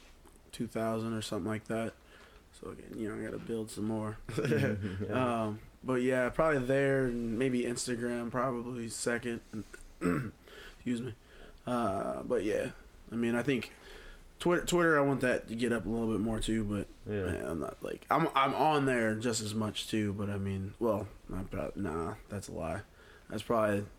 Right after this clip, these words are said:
Speaker 1: out of the three sites, that's probably the one that gets the least attention. But
Speaker 2: Same for me, yeah. Like, Twitter's just, like,
Speaker 1: Mm.
Speaker 2: dead.
Speaker 1: It's like, it's
Speaker 2: <laughs>
Speaker 1: dope, but then it's just like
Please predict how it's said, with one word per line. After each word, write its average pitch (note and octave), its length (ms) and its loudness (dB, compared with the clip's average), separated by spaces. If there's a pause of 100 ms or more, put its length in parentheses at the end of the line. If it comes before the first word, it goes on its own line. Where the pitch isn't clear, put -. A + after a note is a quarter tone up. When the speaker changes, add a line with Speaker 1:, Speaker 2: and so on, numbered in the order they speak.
(120)
Speaker 1:
out A2+ 160 4
of A2 160 0
the G#2+ 60 -10
three A#2 340 2
sites, G#2 460 2
that's G#2 120 -4
probably A2+ 360 0
the - 100 -8
one G#2+ 240 -2
that D2+ 160 -2
gets - 180 -10
the A2 80 -4
least G#2+ 220 -2
attention. G#2 560 -2
But F#2 200 -4 (160)
Speaker 2:
Same D3 220 0
for G2+ 140 -2
me, F#2+ 340 2
yeah. F#2 200 2 (160)
Like, F2+ 320 -4
Twitter's F2 420 -6
just, - 240 -12
like, E2+ 80 -6
Speaker 1:
Mm. G#2+ 180 0
Speaker 2:
dead. D#2+ 140 -2 (560)
Speaker 1:
It's D3 100 2
like, G3+ 140 4
it's E3+ 160 4
Speaker 2:
<laughs> D3 40 4
Speaker 1:
dope, D3+ 320 6
but D#3 140 4
then F3 140 4
it's E3 120 2
just D3+ 180 2
like D3 300 4